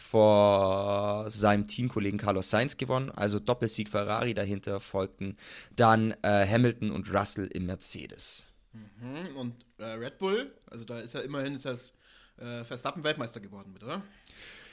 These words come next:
Speaker 1: Ja, genau, also sowohl Verstappen als auch Sergio Perez sind nicht ins Ziel gekommen. Die Autos hatten irgendeinen technischen Defekt. Vom Grundspeed und so hat es gepasst, die waren vorne mit dabei. In
Speaker 2: Mhm.
Speaker 1: Saudi-Arabien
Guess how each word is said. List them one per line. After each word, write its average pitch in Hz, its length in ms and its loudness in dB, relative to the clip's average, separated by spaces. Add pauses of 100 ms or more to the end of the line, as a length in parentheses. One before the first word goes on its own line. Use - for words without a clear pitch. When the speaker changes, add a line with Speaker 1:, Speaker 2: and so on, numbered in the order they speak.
(120)
Speaker 1:
Ja, 131 120 8
genau, 117 220 6
also 110 200 4
sowohl 110 300 2
Verstappen 123 440 2
als 104 200 2
auch 101 160 4
Sergio 104 340 0
Perez 110 380 0
sind - 160 -4
nicht 120 180 2
ins 113 220 0
Ziel 156 220 4
gekommen. 101 340 0
Die 82 80 -2
Autos 107 320 0
hatten 104 240 -2 (100)
irgendeinen 101 300 -4
technischen 107 420 -2
Defekt. 127 340 0
Vom 101 140 -2
Grundspeed 135 480 -2
und 117 120 0
so 107 120 4
hat 104 140 0
es - 260 -8
gepasst, 120 400 -2
die 104 80 -2
waren 98 160 0
vorne 110 260 0
mit 104 160 -2
dabei. 101 300 -2
In - 160 -4
Speaker 2:
Mhm. 110 40 0
Speaker 1:
Saudi-Arabien 110 960 2